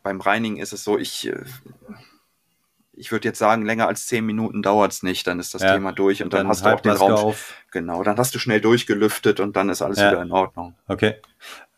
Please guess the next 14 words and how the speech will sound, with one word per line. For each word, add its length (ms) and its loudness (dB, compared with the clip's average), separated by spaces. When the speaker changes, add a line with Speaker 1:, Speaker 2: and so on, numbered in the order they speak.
Speaker 2:
Was 200 0
mich 140 4
noch 120 6
interessiert, 640 2
man 220 2
soll 220 6
ja 100 8
jetzt 340 2
dieses, 520 -4
wenn 160 -2
man 160 2
gereinigt 500 4
hat, 340 0
äh, 300 2